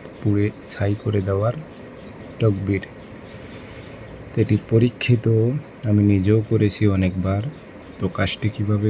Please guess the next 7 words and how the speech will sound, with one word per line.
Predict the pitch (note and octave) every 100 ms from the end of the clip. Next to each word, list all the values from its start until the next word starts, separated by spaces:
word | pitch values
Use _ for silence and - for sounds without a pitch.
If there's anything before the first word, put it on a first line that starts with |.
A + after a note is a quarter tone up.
| G#2
করবেন, | G#2 G2 F#2+ G2+ G#2+
নিয়মকানুন | G2+ F#2+ F#2+ F#2+ G2 G2+ -
সব | F#2 -
কিছু | G2+ G#2 F#2+
বলে | F#2+ F#2+
দেব। | F#2 F#2 G2+ B2 D#3 - - - - - - A2
ভিডিওটি | G2+ G#2+ A2 G#2+